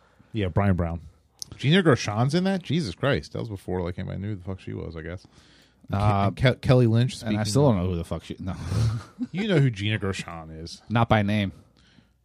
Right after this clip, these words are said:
Speaker 1: Uh, how about by rack?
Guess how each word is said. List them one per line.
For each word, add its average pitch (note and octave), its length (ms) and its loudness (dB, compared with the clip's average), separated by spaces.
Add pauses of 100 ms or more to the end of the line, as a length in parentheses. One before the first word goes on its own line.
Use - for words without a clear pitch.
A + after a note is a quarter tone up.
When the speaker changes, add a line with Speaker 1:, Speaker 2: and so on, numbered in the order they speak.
(120)
Speaker 1:
Uh, G1+ 680 -6 (2250)
how A#2 60 -8
about A2+ 220 -6
by G2 140 -6
rack? E2 340 -8